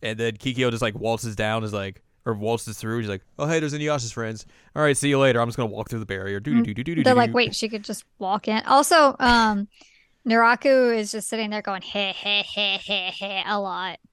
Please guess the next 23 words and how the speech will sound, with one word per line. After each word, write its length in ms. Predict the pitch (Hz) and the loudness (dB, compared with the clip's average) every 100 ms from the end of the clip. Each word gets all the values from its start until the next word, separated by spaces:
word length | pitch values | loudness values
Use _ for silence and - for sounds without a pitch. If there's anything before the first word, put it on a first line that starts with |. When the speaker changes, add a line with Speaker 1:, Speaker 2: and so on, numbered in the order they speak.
| _ _ _ _ _ - | _ _ _ _ _ -2
Speaker 1:
Yeah, 220 | 131 127 | 2 2
that's 160 | 143 | 4
all 140 | 185 165 | 6 6
he 100 | 131 | 4
does, 340 | 110 107 - | 2 -2 -4
really, 240 | 101 101 101 | -8 -8 -8
this 140 | 107 | -8
episode. 520 | 107 117 - 123 190 | -6 -2 0 4 4
Speaker 2:
Yeah. 1900 | 226 233 247 190 208 - 220 202 208 196 - - 202 180 - - - - 196 - | 4 2 2 2 -2 -2 -4 -4 -8 -14 -16 -12 -10 -12 -14 -18 -16 -10 -8 -10
<laughs> 40 | - _ _ _ _ _ _ _ _ _ _ _ _ _ _ _ _ | -14 _ _ _ _ _ _ _ _ _ _ _ _ _ _ _ _
Speaker 1:
Uh, 640 | 107 104 104 101 101 98 95 - _ _ _ _ _ _ _ _ _ - | -4 0 0 0 -2 -4 -8 -14 _ _ _ _ _ _ _ _ _ -8
Kagome 340 | 117 127 123 | -2 0 0
shoots 240 | 143 131 | 0 -2
an 60 | 120 | 0
arrow 180 | 123 117 | 0 0
at 60 | |
Inuyasha, 460 | 110 113 107 110 135 | 0 -2 -2 -2 -2
and 80 | 107 | -2
it 60 | |
looks 160 | 110 117 | -4 -4
like 120 | 110 | -6
he 140 | 113 95 | -8 -8
just 320 | 107 98 | -10 -10